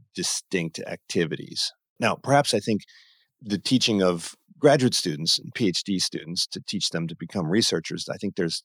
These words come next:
clearly a complementarity there. But is sort of undergraduate education, does it really make sense? Is it logical that they would be under the same roof? Is there a tension between the teaching mission and the research mission at, at a university like Stanford?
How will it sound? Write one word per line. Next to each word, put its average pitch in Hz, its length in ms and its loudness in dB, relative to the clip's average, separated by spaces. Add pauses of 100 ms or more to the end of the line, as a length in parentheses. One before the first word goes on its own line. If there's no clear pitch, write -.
clearly 95 340 2
a 80 40 0
complementarity 78 840 -4
there. 101 240 2
But 87 120 -2 (600)
is 117 180 2
sort 139 180 4
of 95 80 -2
undergraduate 180 520 2
education, 147 600 -2 (680)
does 123 160 2
it 123 60 0
really 185 160 8
make 139 160 4
sense? 127 440 2 (120)
Is - 160 -4
it 107 100 -8
logical 123 560 2
that 107 160 2
they 104 240 2
would 101 240 -4
be 98 480 0
under 101 240 -2
the 92 120 -8
same 95 360 -2 (280)
roof? 110 440 0 (140)
Is - 120 -12
there 107 100 -2
a 95 60 -6
tension 185 560 -2
between 156 720 2
the 117 400 4
teaching 131 340 -2
mission 117 340 2
and 104 100 2
the 92 60 0
research 113 400 -2
mission 113 340 -4
at, 95 240 0
at 98 80 -2
a 98 40 2
university 98 420 0
like 92 160 0
Stanford? 101 320 -8